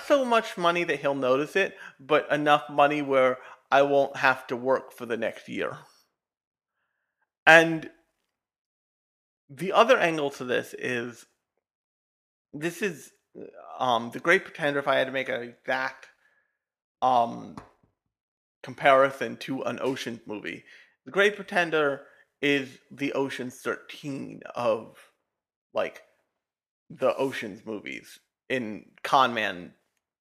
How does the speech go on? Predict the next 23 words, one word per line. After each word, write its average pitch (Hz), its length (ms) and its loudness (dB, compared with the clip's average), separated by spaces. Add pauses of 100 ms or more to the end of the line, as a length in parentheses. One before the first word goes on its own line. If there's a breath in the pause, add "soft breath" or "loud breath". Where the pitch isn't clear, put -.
(420)
mythos 120 520 -4
speak, - 520 -14
basically. 90 540 -6 (460 loud breath)
Because 147 600 2 (720)
Team 214 240 0
Confidence 139 920 -2 (1300)
does 156 340 6
not 147 580 6 (1400)
con 139 560 6
honest 123 480 -6
people. - 380 -12
It - 200 -6
does 156 220 6
not 170 260 6
con 143 340 4
honest 131 420 -2
people 127 480 -2
out 120 320 6
of 123 320 0 (420 soft breath)
their 120 460 4
honest 127 420 -2
day's 113 340 -2
work. - 360 -6